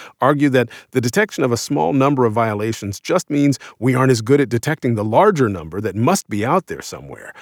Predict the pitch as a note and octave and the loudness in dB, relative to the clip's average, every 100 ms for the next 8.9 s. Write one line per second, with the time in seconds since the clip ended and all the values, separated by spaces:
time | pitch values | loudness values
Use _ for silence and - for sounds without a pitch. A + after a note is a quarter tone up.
0 | - _ _ - A2+ - G#2 A#2 C3 A#2 | -20 _ _ -4 -4 -2 -2 0 0 -2
1 | A2 A#2 C3+ B2+ D3+ A#2+ - - - - | 0 2 4 4 2 -2 -6 -18 -20 -20
2 | _ _ _ - C3+ F#3 A#3 A3 D3+ C3+ | _ _ _ -2 4 4 4 4 2 4
3 | F3 - C3 - D#3+ - D#3+ - G#2 A2+ | 2 0 -6 -4 -4 -2 -4 -2 0 2
4 | D3+ D#3 - C#3 C3+ G2+ F#2+ C3+ D3+ - | 2 0 0 2 2 -2 -6 -8 -8 -6
5 | A#2+ G2 E2+ B2+ A#2+ F#2+ - D3+ C#3+ A#2+ | -6 -6 -4 -2 -2 -4 -6 -4 0 2
6 | B2+ A#2+ - C3 F#3 C#3 F#2 D#2+ D2 F#2 | 2 0 -4 -2 0 0 -4 -8 -12 -14
7 | - - _ D3+ G#3+ - F#3+ C#3+ - E3+ | -16 -20 _ 2 2 2 2 2 0 -2
8 | E3 - A2 D3 F#3 - G2+ F2+ E2+ | -2 -2 0 0 -2 -4 -6 -6 -8